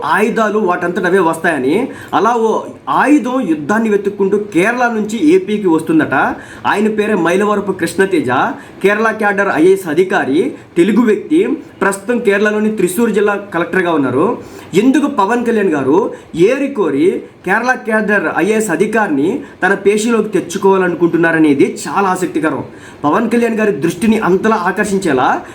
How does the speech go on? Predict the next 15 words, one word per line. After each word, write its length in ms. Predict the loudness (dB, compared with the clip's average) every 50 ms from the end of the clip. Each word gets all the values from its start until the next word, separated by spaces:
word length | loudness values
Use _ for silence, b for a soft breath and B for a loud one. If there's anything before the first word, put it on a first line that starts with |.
| B B
కృష్ణతేజ 540 | -2 -2 -2 0 -2 -2 0 0 -2 0 0
తన 360 | 0 -2 0 -2 -2 -2 -2 -2 2 4
ఏడేళ్ల 380 | 4 4 4 2 0 0 0
కెరియర్లో 680 | -2 0 0 0 2 2 2 0 0 0 0 0 0 -2 B B B B B 2
ఎన్నో 340 | 2 4 4 4 4 4 4
ఘనతలు 340 | 2 2 2 2 0 0 0
సాధించారో 540 | 0 0 -2 0 0 0 0 0 0 0
తెలుసుకోవడం 460 | 2 0 0 -2 0 0 0 0 0 0 0
చాలా 160 | 0 0 0
అవసరం. 400 | 0 0 0 0 0 -2 -2 -4 -6 -12 -18 B B B B B B 0
పల్నాడు 320 | 0 2 2 2 2 0
జిల్లా 420 | 0 0 -2 0 0 0 0 -2 -4 -6 -2 0
చిలకలూరుపేటకు 720 | 0 0 2 2 2 2 2 0 -2 -2 -2 -4 -6 -4 0 2
చెందిన 180 | 2 4 2
కృష్ణతేజ 520 | 2 0 -4 -2 -2 0 0 0 0 2